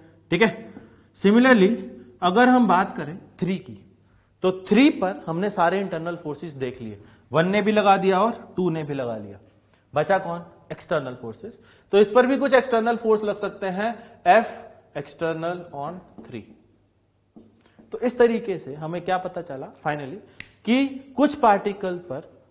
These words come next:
external forces भी लगेंगे और particles पर हो सकता है internal forces भी लगे, लेकिन ये confirm है internal forces अगर होंगे तो वो किस में आएंगे? Pair में, ठीक है। ये external है, बाहर से लगने वाला force है, ठीक।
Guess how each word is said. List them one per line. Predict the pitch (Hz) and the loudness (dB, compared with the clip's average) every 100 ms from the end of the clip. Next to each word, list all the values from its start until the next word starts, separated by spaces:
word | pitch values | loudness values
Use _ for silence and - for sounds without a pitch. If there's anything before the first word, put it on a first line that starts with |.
| _ | _
external | 156 - 196 202 226 | -14 -2 0 0 0
forces | 220 220 226 202 | 0 0 -2 -6
भी | 196 | -2
लगेंगे | 214 202 208 254 - - - _ _ _ - | 0 0 -4 -10 -14 -20 -20 _ _ _ 0
और | 190 | 6
particles | 196 196 254 247 269 - | 8 8 6 6 6 10
पर | 262 | 8
हो | 196 233 | 8 6
सकता | 254 - - 240 | 6 6 8 8
है | 202 185 - - - | 8 4 -2 -14 -4
internal | 190 202 220 220 240 | -2 4 6 6 2
forces | - 170 160 165 156 | 0 -2 -4 -6 -10
भी | 123 185 190 | -10 -12 -12
लगे, | 120 113 107 - _ _ _ _ _ - | -12 -12 -14 -18 _ _ _ _ _ -8
लेकिन | 165 214 190 | -2 2 6
ये | 269 | 6
confirm | 269 254 233 233 | 6 4 4 2
है | 254 | 2
internal | 208 214 226 | 2 4 2
forces | 226 202 202 208 | 4 2 2 2
अगर | 202 196 | 4 4
होंगे | 180 190 214 | 2 2 2
तो | 226 | 2
वो | 196 | 0
किस | 180 175 | -4 -6
में | 185 | -4
आएंगे? | 180 170 220 220 - - _ - | -4 -2 -4 -4 -16 -20 _ -8
Pair | 143 117 104 | -6 -6 -10
में, | 92 - _ _ _ _ _ - | -18 -20 _ _ _ _ _ -4
ठीक | 226 | -4
है। | 220 - - 175 | -4 -12 -8 2
ये | 226 | 4
external | - 196 180 151 | 4 -2 -2 -2
है, | 127 | 0
बाहर | 147 180 | 2 2
से | 185 | 0
लगने | 170 139 135 | -4 -6 -10
वाला | 127 139 | -8 -8
force | 170 131 117 - | -8 -10 -12 -12
है, | 98 - _ _ _ 196 | -20 -20 _ _ _ -2
ठीक। | 214 208 | -2 -4